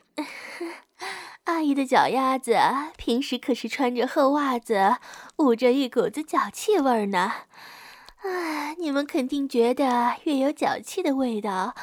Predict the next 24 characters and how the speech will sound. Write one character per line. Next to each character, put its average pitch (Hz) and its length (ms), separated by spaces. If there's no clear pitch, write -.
闻 294 220
起 330 120
来 233 480
就 277 200
越 277 220
容 226 200
易 285 140
上 262 260
头， 240 480
鸡 233 240
巴 214 140
摩 208 260
擦 359 260
起 - 220
来 208 540
就 302 140
越 311 180
有 247 160
快 427 340
感， - 640
对 403 220
吗？ 330 360
<laughs> - 220
哼， - 160